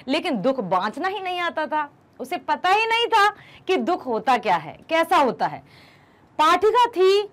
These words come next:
वह धुंधले प्रकाश की। ध्यान से सुनिएगा, यहाँ पर धुंधला प्रकाश एक शब्द आया है। तो धुंधला प्रकाश क्यों कहा है?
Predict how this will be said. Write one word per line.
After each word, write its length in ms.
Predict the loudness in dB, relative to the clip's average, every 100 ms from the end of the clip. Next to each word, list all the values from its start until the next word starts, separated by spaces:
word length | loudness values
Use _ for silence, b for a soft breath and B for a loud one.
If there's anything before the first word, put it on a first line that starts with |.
| -6
वह 180 | 0 0
धुंधले 600 | 2 0 2 2 0 -2
प्रकाश 560 | -4 -6 0 0 -2
की। 220 | -8 -12 -14 -18 _
ध्यान 300 | -12 -6 -4
से 120 | -4
सुनिएगा, 380 | -6 -4 -2 -2
यहाँ 260 | -2 -2 -2
पर 140 | -4
धुंधला 520 | -6 -4 -4 0 -2
प्रकाश 760 | -2 -4 0 2 2 2 -4 -14 b b b
एक 120 | -6
शब्द 320 | -2 -2 2 2
आया 240 | 2 0
है। 200 | -2 -4
तो 120 | -4
धुंधला 320 | -4 -4 -2
प्रकाश 420 | -2 -2 0 0 0
क्यों 120 | -6
कहा 220 | 0 2
है? 300 | 2 0 -2